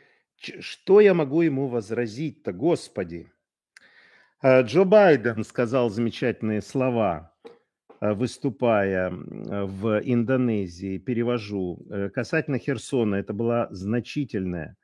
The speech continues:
значительная победа Украины, значительная, э, з-, значимая победа. Я могу только аплодировать мужеству, решительности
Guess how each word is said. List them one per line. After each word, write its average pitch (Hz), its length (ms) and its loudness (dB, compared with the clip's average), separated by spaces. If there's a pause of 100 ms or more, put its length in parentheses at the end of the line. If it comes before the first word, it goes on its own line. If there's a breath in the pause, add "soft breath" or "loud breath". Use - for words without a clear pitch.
(640)
значительная 127 1000 0
победа 110 400 -2
Украины, 95 680 -4 (300)
значительная, 117 1200 -2 (460)
э, 117 220 2
з-, 107 260 -6
значимая 110 1300 2
победа. 101 640 -4
Я 127 440 0 (400 soft breath)
могу 120 400 0
только 113 560 0
аплодировать 110 720 0
мужеству, 110 1040 -2
решительности 104 1400 -4